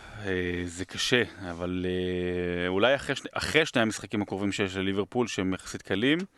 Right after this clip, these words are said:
אה, אז אולי, אולי סאלח אחרי זה. אולי, אבל, אה, באמת, זה לא משנה, יכול להיות גם שלושתם. זה, זה עניינים של כספים, בגלל זה צריך לשים לב מאוד לכספים, אם פתאום אתה עולה כבר, יש אנשים שעלו באפס נקודה שש, אפס נקודה שמונה, באחת,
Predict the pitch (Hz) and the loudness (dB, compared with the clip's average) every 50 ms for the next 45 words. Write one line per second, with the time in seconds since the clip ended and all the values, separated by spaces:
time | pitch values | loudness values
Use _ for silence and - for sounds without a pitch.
0 | - - - - - - _ _ _ - - 95 85 85 85 85 82 82 87 85 | -20 -20 -20 -20 -20 -20 _ _ _ -14 -10 -8 -6 -6 -4 -4 -4 -4 -4 -4
1 | 85 85 85 82 82 90 104 101 104 107 113 110 107 107 110 - - 110 113 110 | -2 -4 -4 -4 -6 -6 -4 0 2 6 6 6 6 4 2 0 2 4 4 4
2 | 107 - - 104 90 87 82 - - - - 92 85 76 73 - - _ _ _ | 4 4 2 0 0 0 -2 -8 -10 -6 -4 -4 -4 -4 -8 -16 -20 _ _ _
3 | _ _ _ _ _ _ - - - 82 71 - - - - 53 - - 64 76 | _ _ _ _ _ _ -18 -10 -4 -4 -4 -4 -4 -6 -10 -10 -10 -8 -6 -4
4 | 87 85 82 78 - - - 92 101 107 110 107 - - - 104 104 104 104 104 | -2 -2 -2 -2 -4 -6 -6 0 2 4 4 4 2 0 2 4 6 6 6 6
5 | 101 101 113 123 113 120 107 92 101 117 - - 156 156 143 131 123 - 110 - | 4 4 4 2 2 4 2 4 4 4 4 4 4 4 4 2 2 0 -2 4
6 | - 117 98 90 87 _ _ - - - - - - - - - - 113 120 127 | 4 4 4 4 0 _ _ -20 -20 -18 -18 -18 -18 -18 -18 -8 2 6 6 6
7 | 127 127 117 123 131 139 143 151 175 160 - 160 - - 135 - - 147 131 107 | 6 6 6 6 6 6 8 6 6 4 2 0 2 0 0 2 4 4 6 6
8 | 98 92 95 101 104 123 123 - 135 120 - - 113 - - 127 117 113 113 110 | 4 4 4 4 4 4 4 2 -2 -2 2 2 2 2 4 4 4 6 4 4
9 | 107 104 107 107 107 - - 117 107 107 101 - - 110 - - 135 139 135 123 | 2 2 2 2 2 0 0 2 2 2 2 0 -6 -6 2 4 6 6 6 4
10 | - - - - - - - 98 113 107 - 110 - 120 120 107 117 107 104 110 | 2 -2 -16 -16 -16 -8 0 0 0 2 2 4 4 6 6 6 6 6 6 6
11 | 123 - - 113 107 101 95 90 - - - - - - - - - 113 104 - | 4 4 6 4 4 4 4 0 -4 -8 -20 -20 -20 -16 -8 -4 -2 0 0 2
12 | 117 101 - 107 107 104 107 107 - - 113 101 107 110 120 113 - - 151 147 | 0 2 4 4 6 6 6 4 4 2 -2 0 2 4 4 4 4 4 4 4
13 | 135 127 - 120 - - - 107 107 107 101 - - 120 127 135 135 131 117 101 | 4 4 0 -2 -4 -4 -2 2 2 2 2 2 4 4 6 6 6 4 4 4
14 | 92 92 92 - - 147 170 175 | 4 2 2 4 4 4 4 4